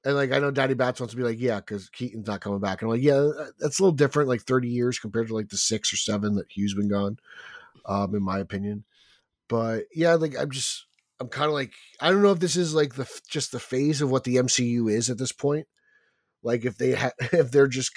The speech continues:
they're, it seems like they're relying on someone else's creativity from years past to kind of fuel their own. Or ki-, you know, it's, it's just weird. Like, I, I don't know. Like, I wish they would just make up more.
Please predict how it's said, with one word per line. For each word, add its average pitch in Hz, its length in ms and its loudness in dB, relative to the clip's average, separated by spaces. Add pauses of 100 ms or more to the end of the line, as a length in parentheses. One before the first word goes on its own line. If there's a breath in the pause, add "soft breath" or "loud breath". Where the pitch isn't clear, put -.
(120)
they're, 139 160 0 (120)
it 139 120 -6
seems 175 220 2
like 160 140 2
they're 151 80 4
relying 139 560 4
on 127 140 0
someone 127 300 -2
else's 117 400 -6
creativity 104 760 -8 (360 soft breath)
from 107 200 -4
years 107 240 0
past 107 420 0
to 90 60 -10
kind 104 240 -2
of 90 80 -8
fuel 104 280 -2
their 87 220 -6
own. 113 280 -8 (1160)
Or 113 200 -4
ki-, - 140 -6 (120)
you 131 100 -2
know, 131 180 0
it's, 127 340 -2
it's - 220 -2
just - 160 -2
weird. 160 220 6
Like, 123 100 2
I, 127 100 6 (220)
I - 20 4
don't 156 120 4
know. 160 120 6
Like, 117 120 2
I 113 60 0
wish 131 220 2
they 135 60 -2
would 127 120 0
just 113 200 -12
make 123 240 -6
up 113 80 -10 (260)
more. 120 260 -12